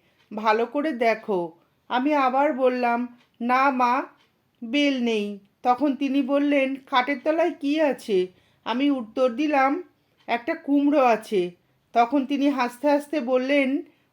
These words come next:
"ওই কুমড়োটাই নিয়ে এসো।" আমি হাতে নিয়েই বুঝলাম বেল। তখন মা আরও হাসতে লাগলেন। একবার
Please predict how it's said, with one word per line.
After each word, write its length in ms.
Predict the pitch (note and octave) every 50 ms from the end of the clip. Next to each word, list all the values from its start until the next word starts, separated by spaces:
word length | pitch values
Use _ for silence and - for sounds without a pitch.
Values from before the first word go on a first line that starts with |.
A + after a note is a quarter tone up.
| _ -
"ওই 160 | D4 D#4+ D4+
কুমড়োটাই 680 | D4+ D#4 D4 C4 B3+ C4 C4 C4 C4+ D4 D4 D#4+ E4+
নিয়ে 360 | D4 C#4+ C4+ B3+ A#3+ A#3 A3
এসো।" 380 | A3 G#3+ - - G3 F#3 F#3 F#3 F#3 _ _ _ _ _ _ _ _
আমি 260 | G#3 A#3 B3 C4+ C#4+
হাতে 320 | C#4 C4 B3 A#3+ C4+ B3+
নিয়েই 360 | B3 B3+ C4 C4+ C4+ C#4+ D#4 C#4
বুঝলাম 520 | B3+ C4 C4 G#3 B3 C4 C4 C#4 C4+ B3
বেল। 420 | A#3 A#3+ A#3 A#3 A3+ G#3+ G#3 G3+ F#3+ - _ _ _ _ _ _
তখন 380 | - A#3+ A#3+ A#3+ A#3+ C#4+ C#4+ C4+
মা 400 | B3+ B3 A#3+ A#3 A#3 B3 C4+ - - - _ _ _
আরও 400 | G#3+ A3 A#3 A#3+ B3+ C4 C4+ C4+
হাসতে 480 | C4 G#3+ B3 A3 A3+ A3+ - - A3+ G#3+
লাগলেন। 600 | G#3 G#3 G3 F#3 F3+ F#3 F#3 F3+ F3+ F3 F3+ F3+ F3 _ _ _ _ _ _ _ _ _ _ _ _ _ _ _ _ _ _ _ _
একবার 640 | G#3 G#3+ G#3+ G#3+ A#3 C#4 D4 C#4+ B3+ B3+ D4+ F#4+